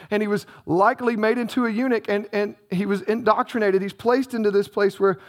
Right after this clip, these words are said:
it, it's not just corporate persecution of his people in general. Like, yeah, I know we are being persecuted. It's very real to him personally. Taken, trafficked, like, losing his name,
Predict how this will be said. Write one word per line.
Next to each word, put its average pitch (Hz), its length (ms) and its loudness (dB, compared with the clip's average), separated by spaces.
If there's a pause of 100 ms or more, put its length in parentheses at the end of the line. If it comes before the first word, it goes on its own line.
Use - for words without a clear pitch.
(160)
it, - 160 0
it's - 160 -4
not 277 160 2
just 214 180 -6
corporate 262 360 0
persecution 220 600 -2
of 190 80 0
his 170 120 -2
people 240 400 0
in 190 100 0
general. 208 380 0
Like, 180 200 2
yeah, 233 120 4
I 233 60 0
know 233 100 2
we 214 360 2
are 226 80 4
being 185 200 -2
persecuted. 185 500 -2
It's 220 100 -12
very 226 240 0
real 214 440 0
to 190 160 -2
him 196 320 -2
personally. 208 580 -2 (240)
Taken, 226 400 0 (160)
trafficked, 247 480 0 (220)
like, 180 160 0 (720)
losing 254 540 2
his 233 200 2
name, 208 280 0